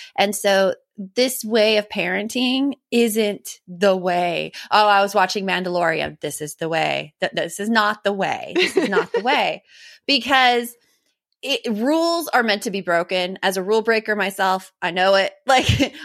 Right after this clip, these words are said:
Speaker 1: I will find a way around any, any ridiculous, silly rule that is put in place because I'm like, "I don't see the benefit in that for myself, nor do I see the benefit in society. I'm just not gonna listen. I'm gonna go over here and do my own thing."
Speaker 2: You and
Speaker 1: And
Speaker 2: my
Speaker 1: I think a
Speaker 2: daughter.
Speaker 1: lot of
Speaker 2: You and my daughter.
Speaker 1: Yeah, well,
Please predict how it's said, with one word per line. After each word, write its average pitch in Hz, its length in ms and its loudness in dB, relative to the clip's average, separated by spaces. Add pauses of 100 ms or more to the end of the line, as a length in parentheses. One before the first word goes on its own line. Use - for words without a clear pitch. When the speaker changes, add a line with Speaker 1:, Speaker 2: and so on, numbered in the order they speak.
Speaker 1:
I 220 140 4
will 226 80 0
find 220 300 2
a 220 40 4
way 208 180 4
around 196 340 2
any, 214 480 2
any 208 160 -2
ridiculous, 202 800 0
silly 208 400 0
rule 190 340 0
that 190 140 2
is 190 120 -2
put - 200 0
in 208 80 -4
place 185 360 0
because 202 240 -10
I'm 202 120 2
like, 196 260 -6
"I 180 140 4
don't 180 100 -2
see 190 160 -4
the 170 60 -8
benefit 165 380 0
in 165 60 -8
that - 200 -2
for - 80 -6
myself, 156 440 0
nor 165 140 -4
do 147 60 -2
I 156 80 0
see 165 120 -6
the 151 80 -10
benefit 151 360 -6
in - 20 -20
society. 147 540 -4
I'm 185 140 -2
just - 120 -12
not - 160 -4
gonna - 160 -10
listen. 110 320 -2 (100)
I'm 196 100 4
gonna 180 180 0
go 151 160 -2
over 131 140 -4
here 165 140 -12
and - 80 -14
do - 100 -20
my - 140 -8
own 175 140 -8
thing." 214 300 0 (220)
Speaker 2:
You 294 140 -6
and 269 80 -2
Speaker 1:
And 254 60 2
Speaker 2:
my 269 60 2
Speaker 1:
I - 20 2
think 381 180 0
a - 40 -2
Speaker 2:
daughter. 359 120 -2
Speaker 1:
lot 294 140 4
of - 140 -2
Speaker 2:
You 262 160 -4
and 277 80 -4
my 254 120 0
daughter. 214 160 0
Speaker 1:
Yeah, 285 160 2
well, 349 140 2